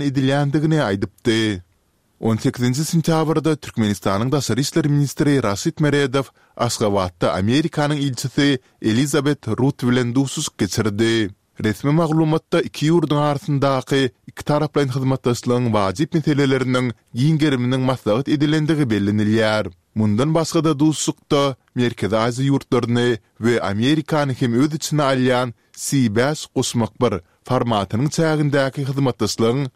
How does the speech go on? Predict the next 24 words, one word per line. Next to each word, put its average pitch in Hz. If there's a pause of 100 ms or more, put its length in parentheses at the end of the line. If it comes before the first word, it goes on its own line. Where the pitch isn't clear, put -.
ähmiýeti 156
nykdalypdyr. 110 (240)
Munyň 113
çäginde 156
taraplar 135 (220)
howpsuzlyk, 127 (180)
ykdysadiýet, 131 (260)
energetika 117 (260)
we 110
ekologiýa 147
ýaly 139
ugrlarda 127
iş 127
alyp 101
barýarlar. 104 (220)
Seýle 113
de 165
şol 160 (140)
gün 151
türkmen 139
baş 165
diplomaty 135 (280)
Hytaýyň, 110 (320)
Russiýanyň 120